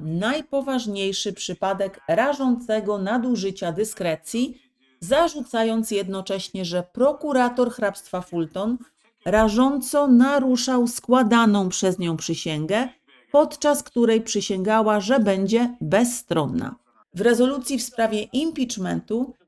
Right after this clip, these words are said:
zarzuca się również pani Willis, że nawiązała niewłaściwe i nieetyczne relacje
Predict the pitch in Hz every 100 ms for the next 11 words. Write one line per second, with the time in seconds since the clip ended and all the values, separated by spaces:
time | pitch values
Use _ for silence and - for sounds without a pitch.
0 | _ 165 220 240 240 220 - 208 202 185
1 | 175 - 196 190 180 180 170 180 170 180
2 | 180 226 294 269 262 240 220 208 202 196
3 | 208 294 269 277 - - 233 226 220 214
4 | 208 196 208 277 277 277 240 226 - 202
5 | 190 196 190 170 - - 196